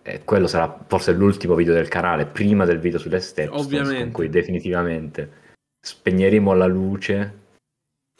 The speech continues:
Speaker 2: Facciamo quella
Speaker 1: Oh.
Speaker 2: scena di Scrubs, la scena finale di Scrubs, spegniamo la luce dell'ospedale. No, moriremo tutti! Chi ha messo
Speaker 1: <laughs>
Speaker 2: tutta la luce dell'ospedale in un interruttore?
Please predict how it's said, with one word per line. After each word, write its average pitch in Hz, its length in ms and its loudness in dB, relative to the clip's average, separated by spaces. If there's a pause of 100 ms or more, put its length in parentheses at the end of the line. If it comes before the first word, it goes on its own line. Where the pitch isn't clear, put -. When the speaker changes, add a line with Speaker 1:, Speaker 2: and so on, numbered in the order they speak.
(320)
Speaker 2:
Facciamo 139 320 -6
quella 139 220 -4
Speaker 1:
Oh. - 60 2
Speaker 2:
scena 156 240 -2
di 143 140 -4
Scrubs, 143 420 -6
la 139 80 -6
scena 151 180 -8
finale 151 220 -4
di 139 60 -6
Scrubs, 156 260 -8
spegniamo 147 320 -6
la 151 60 -2
luce 156 180 -6
dell'ospedale. 165 720 0
No, 480 680 -4
moriremo 415 680 -2
tutti! 403 500 0
Chi - 140 2
ha 381 100 -4
messo 180 300 0
Speaker 1:
<laughs> - 20 -20
Speaker 2:
tutta 247 300 -2
la 214 60 -2
luce 247 240 -4
dell'ospedale 208 540 0
in 190 100 -2
un 185 180 -4
interruttore? 165 1000 -6